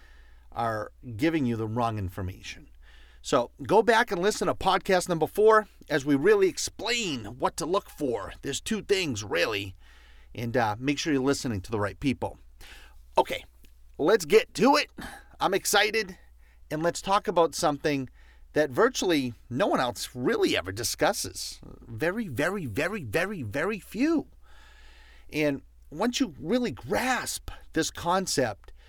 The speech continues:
you'll begin to see all of your goals, dreams, wants, and desires begin to show up in your life, in every aspect of your life, and it's gonna kinda happen as if by magic, okay?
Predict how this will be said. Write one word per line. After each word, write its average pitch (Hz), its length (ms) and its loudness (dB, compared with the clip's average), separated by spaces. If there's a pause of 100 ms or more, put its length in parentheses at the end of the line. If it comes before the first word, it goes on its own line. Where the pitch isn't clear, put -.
(300)
you'll 190 240 -2
begin 208 300 -2
to 190 120 -2
see 214 240 0
all 180 180 4
of 151 100 -2
your 117 140 2
goals, 190 600 4
dreams, 196 720 0
wants, 185 400 -4
and 180 120 -4
desires 160 580 2
begin 151 280 -6
to 147 120 -4
show 180 280 0
up 170 140 -4
in 156 100 -4
your 143 140 -2
life, 104 480 -4 (480)
in 156 120 -2
every 175 260 2
aspect 226 480 -2
of 101 120 -8
your 95 140 -6
life, 90 400 -10
and 135 100 -4
it's 147 200 -8 (280)
gonna 254 260 2
kinda 196 360 -2
happen 160 540 -4
as 160 300 -6
if 220 300 -2
by 160 220 -4
magic, 175 880 -4 (420)
okay? 175 500 0